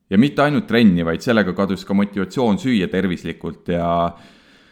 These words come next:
ja isegi kadus motivatsioon, et seda podcasti teha. Et lõpuks ei olnud enam motivatsiooni, et tööd teha, ja kõik viibki selleni, et sa ei, lihtsalt reaalselt ei viitsigi enam mitte midagi teha. Et peale selle siis, kui lihtsalt,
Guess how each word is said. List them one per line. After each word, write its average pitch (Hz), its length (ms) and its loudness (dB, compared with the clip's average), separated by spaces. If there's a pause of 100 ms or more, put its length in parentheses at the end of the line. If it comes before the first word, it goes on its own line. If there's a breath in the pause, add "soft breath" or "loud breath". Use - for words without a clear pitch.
(420 soft breath)
ja 120 120 4
isegi 131 260 0
kadus 131 300 2
motivatsioon, 110 640 2
et 87 80 -4
seda 101 160 -4
podcasti - 560 0
teha. 85 160 -8 (1300)
Et 104 180 6
lõpuks 110 320 4
ei 117 80 8
olnud 107 180 8
enam 104 220 6
motivatsiooni, 107 600 2
et 104 80 -14
tööd 147 260 2
teha, 107 300 4
ja 95 80 0
kõik 123 200 -2
viibki 110 240 -2
selleni, 95 400 0
et - 160 -18
sa 92 300 0
ei, 95 140 -2
lihtsalt 113 360 -6
reaalselt 107 280 0
ei 117 100 0
viitsigi 101 260 -4
enam 90 160 2
mitte 107 200 -2
midagi 87 260 0
teha. 82 200 -4 (1600)
Et 98 100 -6
peale 110 260 6
selle 107 280 6
siis, 95 200 -4
kui 101 140 0
lihtsalt, 104 380 -2